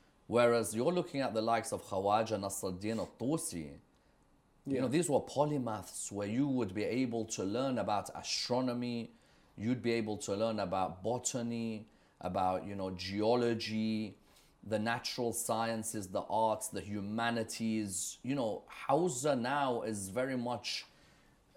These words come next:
Speaker 1: you know, confined to the study of law.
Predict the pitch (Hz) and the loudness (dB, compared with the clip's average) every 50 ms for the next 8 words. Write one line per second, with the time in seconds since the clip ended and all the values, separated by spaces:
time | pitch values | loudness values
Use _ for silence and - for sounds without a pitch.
0 | - - - - 127 120 110 98 - - 117 120 117 104 - - - 143 151 165 | -16 -12 -6 -2 0 0 0 0 -2 0 0 0 0 0 -2 0 4 4 6 6
1 | 160 156 143 127 - 120 107 113 - - - 135 131 123 113 120 - - 113 101 | 6 4 2 2 0 0 0 2 2 4 4 6 4 4 4 2 0 0 0 2
2 | 113 117 120 135 160 160 156 117 90 80 - - | 4 6 10 12 12 12 12 12 10 6 0 -6